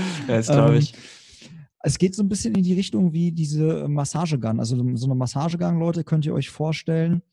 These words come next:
Speaker 2: die massiert halt auch, egal, je nachdem, was für einen Körperteil ihr damit halt massieren wollt. Und da gibt's verschiedene Aufsätze und der Aufsatz, der sich für die Achillessehne eignet, ist so ein bisschen wie so ein Y, kann man, glaub ich, sagen, ne?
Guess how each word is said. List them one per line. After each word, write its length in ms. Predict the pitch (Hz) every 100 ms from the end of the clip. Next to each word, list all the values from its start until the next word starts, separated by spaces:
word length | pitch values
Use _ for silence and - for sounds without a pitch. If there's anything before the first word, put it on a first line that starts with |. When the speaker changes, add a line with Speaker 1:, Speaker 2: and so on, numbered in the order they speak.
| _ _ -
Speaker 2:
die 80 |
massiert 520 | 135 131 - - 170 151
halt 240 | 156 151
auch, 360 | 147 160 165 - _ - 151 - - _ _ _ _ _ _ _ _ _ _ -
egal, 520 | 151 139 147 143 135
je 120 | 139
nachdem, 300 | 147 139 151 139
was 140 | 127
für 80 | 147
einen 100 | 139
Körperteil 540 | 156 151 151 143 151
ihr 60 | 135
damit 280 | 139 139 127
halt 100 | 139
massieren 400 | 135 - 170 165
wollt. 200 | 175 175
Und 80 |
da 40 | 147
gibt's 180 | 147 -
verschiedene 380 | 147 160 147
Aufsätze 520 | 160 170 190 180 - 190
und 160 | 143
der 100 | 143
Aufsatz, 400 | 170 170 180 165
der 140 | - 135
sich 180 | 143
für 120 | - 143
die 120 | 151
Achillessehne 540 | 135 175 156 139 139
eignet, 400 | 151 160 165 165
ist 140 | 135 -
so 60 |
ein 80 | 131
bisschen 400 | 147 - 156 139
wie 100 | 143
so 100 | 131
ein 100 | 147
Y, 420 | 190 - 214 220
kann 140 | 226 208
man, 100 | 208
glaub 140 | 220
ich, 80 | 202
sagen, 240 | 220 190
ne? 160 | 156